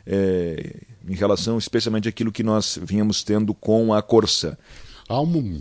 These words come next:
Speaker 2: prazo, uma previsão de quando esse assunto será definido entre município e a egea?
Speaker 1: Legalmente não existe um prazo, Luiz Carlos, mas nós queremos o mais rápido possível tomar a decisão, né? Até porque nós temos uma P M I em andamento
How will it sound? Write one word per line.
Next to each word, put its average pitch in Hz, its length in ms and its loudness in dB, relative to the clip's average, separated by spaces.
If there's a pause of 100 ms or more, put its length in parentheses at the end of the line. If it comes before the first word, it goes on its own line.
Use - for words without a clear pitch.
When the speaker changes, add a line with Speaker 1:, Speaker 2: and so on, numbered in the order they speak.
Speaker 2:
prazo, 113 400 4
uma 92 160 2
previsão 110 600 4
de 92 160 0
quando 117 360 4
esse 92 200 2
assunto 107 320 0
será 95 240 4
definido 92 640 4
entre 87 560 2 (260)
município 110 960 4
e 98 240 4
a 92 160 6
egea? 107 420 2 (540)
Speaker 1:
Legalmente 156 540 4
não 170 120 2
existe 151 300 0
um 185 80 2
prazo, 107 420 6
Luiz 82 200 -6
Carlos, 85 400 -6
mas 92 180 0
nós 110 240 2
queremos 117 320 4
o 117 60 2
mais 107 260 4
rápido 104 380 2
possível 117 680 0 (140)
tomar 101 260 2
a 104 40 4
decisão, 98 680 0
né? 95 220 0
Até 98 180 0
porque - 160 -4
nós 107 160 0
temos 104 240 -2
uma 104 180 2
P 104 200 2
M 101 160 2
I 104 440 2
em 95 200 -2
andamento 107 720 4